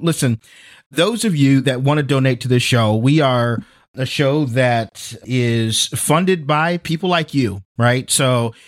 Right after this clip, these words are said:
if you wanna continue to hear great content, us to have great guests on the show,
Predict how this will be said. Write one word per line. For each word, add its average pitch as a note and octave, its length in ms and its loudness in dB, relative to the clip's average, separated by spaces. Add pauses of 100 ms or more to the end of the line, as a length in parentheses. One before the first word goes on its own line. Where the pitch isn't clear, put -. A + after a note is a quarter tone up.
(160)
if B2 180 -4
you F3+ 160 6
wanna G3 320 2
continue D#3 540 0
to C#3 120 -2
hear C3 240 4
great C#3 280 -2
content, C#3 580 -2
us C#3+ 220 -2
to D3 80 -8
have B2 200 -2
great B2 300 -2
guests B2+ 360 -2
on B2 200 0
the A#2+ 80 0
show, A2+ 420 0